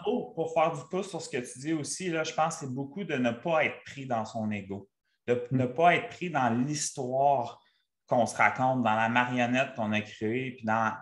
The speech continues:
Speaker 1: le personnage qu'on a bâti. Mais ça, c'est un sujet d'un autre live, mais l'humilité, en réalité, c'est ça aussi. Vas-y, Dan, avec la deuxième qualité d'un bon joueur d'équipe.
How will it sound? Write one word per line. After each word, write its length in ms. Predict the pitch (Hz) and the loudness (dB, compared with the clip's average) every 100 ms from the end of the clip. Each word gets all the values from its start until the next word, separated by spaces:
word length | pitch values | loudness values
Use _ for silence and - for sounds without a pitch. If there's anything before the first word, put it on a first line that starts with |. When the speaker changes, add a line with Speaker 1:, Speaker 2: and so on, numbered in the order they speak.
| 104 | -2
Speaker 1:
le 100 | 110 | -2
personnage 680 | 131 127 120 113 120 117 - | -2 -4 -4 0 2 0 -2
qu'on 140 | 110 104 | -6 -4
a 60 | |
bâti. 420 | 101 98 90 - | 0 -2 -2 -8
Mais 140 | 139 107 | -8 -8
ça, 140 | - | -10
c'est 160 | - - | -10 -6
un 120 | 101 | -6
sujet 340 | 98 110 104 107 | -6 -8 -6 -4
d'un 240 | 104 95 | -4 -4
autre 180 | 101 - | -8 -2
live, 340 | 107 113 127 - | 0 0 -2 -8
mais 160 | 101 | -8
l'humilité, 540 | 98 104 101 104 98 127 | -6 -4 -2 -4 -4 -4
en 160 | 113 | -4
réalité, 420 | 101 101 95 - 120 | -4 -6 -6 -10 -12
c'est 200 | - - | -12 -14
ça 180 | - | -14
aussi. 340 | 101 98 - - _ _ - - _ _ _ _ | -14 -16 -20 -20 _ _ -20 -20 _ _ _ _
Vas-y, 300 | 120 120 135 | 0 0 0
Dan, 200 | 156 160 | 2 4
avec 300 | 156 123 123 | 6 6 4
la 160 | 131 117 | 4 2
deuxième 500 | 117 147 151 151 151 | 2 -2 0 0 0
qualité 460 | 135 123 110 143 131 | 0 -2 0 0 4
d'un 160 | 113 | 4
bon 180 | 110 110 | 4 2
joueur 220 | 110 110 | 4 2
d'équipe. 340 | 104 90 107 | 0 -6 -10